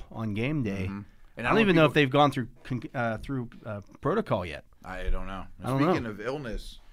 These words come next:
Speaker 2: Josh Jacobs got sick yesterday and is now highly questionable for tonight. You interested in Drake, if not?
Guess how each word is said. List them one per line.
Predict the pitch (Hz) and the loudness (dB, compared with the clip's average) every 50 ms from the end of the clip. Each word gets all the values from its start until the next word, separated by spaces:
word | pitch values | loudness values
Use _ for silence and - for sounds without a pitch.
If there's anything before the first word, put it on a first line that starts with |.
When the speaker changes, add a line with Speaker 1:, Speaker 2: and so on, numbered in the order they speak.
| - - - - - - | -20 -20 -20 -20 -18 -8
Speaker 2:
Josh | - 131 147 156 - | -6 -6 -6 -6 -8
Jacobs | - 147 170 175 - 139 110 101 | -8 -8 -8 -8 -10 -12 -12 -12
got | 107 98 90 | -12 -12 -12
sick | - - - 95 - - | -14 -14 -16 -16 -14 -14
yesterday | 95 90 82 - - 92 90 90 90 | -14 -14 -14 -14 -14 -14 -12 -12 -12
and | 87 87 | -12 -12
is | 87 87 | -12 -12
now | 104 101 101 95 | -10 -10 -10 -10
highly | 92 107 107 107 104 101 | -10 -10 -10 -10 -10 -12
questionable | 90 - - 113 120 - - 95 87 87 82 | -16 -14 -14 -14 -14 -14 -16 -14 -14 -14 -16
for | 85 80 - | -16 -20 -20
tonight. | - - 87 92 131 135 - 143 139 - - - - - - - - - - - - - - - - - | -20 -18 -14 -14 -12 -12 -14 -16 -18 -20 -20 -20 -20 -20 -20 -20 -20 -20 -20 -20 -20 -20 -20 -20 -20 -14
You | 101 107 | -12 -12
interested | 113 110 - - 117 | -12 -12 -12 -12 -10
in | 107 98 87 | -10 -10 -10
Drake, | 90 90 90 104 151 170 175 - | -12 -12 -10 -10 -10 -10 -12 -12
if | 139 139 - | -14 -14 -14
not? | 147 160 180 214 220 | -14 -14 -12 -14 -14